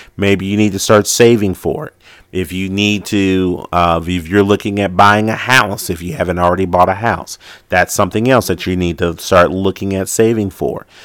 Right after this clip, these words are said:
So when we fur-, get further into the month of January, we're talking about your tax return. You'll hear me, uh, reiterate some of this here. Okay. So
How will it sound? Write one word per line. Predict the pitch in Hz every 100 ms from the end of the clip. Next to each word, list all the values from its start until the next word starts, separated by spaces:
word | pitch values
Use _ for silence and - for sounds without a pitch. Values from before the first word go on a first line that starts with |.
| -
So | - 107 101
when | 98
we | 101
fur-, | 95 - 117 98
get | 113 117
further | - 117 120 117 113
into | 107 107
the |
month | 104 107 98
of |
January, | 95 107 104 101 98
we're | 92
talking | 92 104 95 101
about | 98 95
your | 98
tax | 92 98 -
return. | 87 87 85
You'll | 87 90
hear | 95
me, | 98 98 90 - - - _
uh, | 92 92 90 85
reiterate | 82 90 95 101 101 95 90 80
some | - 87 80
of | 80
this | 80 -
here. | - 92 - _ _ _ _ _ _ _ _
Okay. | - 82 80 101 _ _ _ - _ - _
So | - - 117 87 -